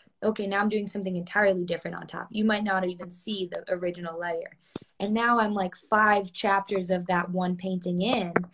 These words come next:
And the other day I put white on over it. I put primer on it, and it started to pull up the first one that I drew. So it was, like, a huge money symbol originally. And I was like, "Wow,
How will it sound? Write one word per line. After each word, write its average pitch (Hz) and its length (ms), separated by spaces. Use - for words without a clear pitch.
And 208 160
the 202 120
other 208 180
day 196 200
I 190 60
put 185 280
white 185 340
on 185 220
over 180 220
it. 175 180
I 180 60
put 180 260
primer 202 460
on 175 160
it, 175 120
and 190 120
it 202 100
started 202 320
to 190 100
pull 208 360
up 202 220
the 185 100
first 190 480
one 277 280
that 262 120
I 269 100
drew. 294 220
So 247 200
it 190 100
was, 180 100
like, 175 160
a 180 60
huge 208 580
money 214 540
symbol 175 640
originally. 180 920
And 220 180
I 214 100
was 196 120
like, 190 180
"Wow, 214 460